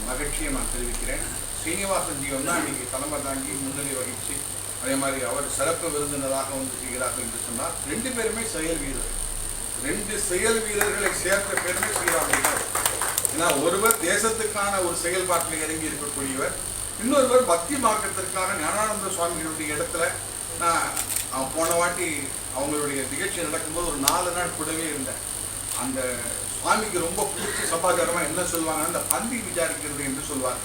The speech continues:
அதுதான் சுவாமி அடிக்கடி எல்லா இடத்துலையும் செய்து கொண்டிருப்பார். அந்த பந்தி விசாரிக்கிற இடத்துல அமர்நாத் தாரை நீங்க பாருங்க.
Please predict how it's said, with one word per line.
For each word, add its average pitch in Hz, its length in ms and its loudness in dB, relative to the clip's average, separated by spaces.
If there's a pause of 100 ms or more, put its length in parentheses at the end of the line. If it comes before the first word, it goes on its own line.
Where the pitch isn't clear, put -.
(360)
அதுதான் - 340 4
சுவாமி 170 280 2
அடிக்கடி 156 340 -4
எல்லா 156 160 0
இடத்துலையும் 143 380 -4
செய்து 143 180 -4
கொண்டிருப்பார். 127 480 -6 (480)
அந்த - 160 0
பந்தி 240 360 2
விசாரிக்கிற 196 560 2 (160)
இடத்துல 175 320 2 (400)
அமர்நாத் 160 500 -2
தாரை 135 200 -2
நீங்க 113 240 -6
பாருங்க. - 260 -8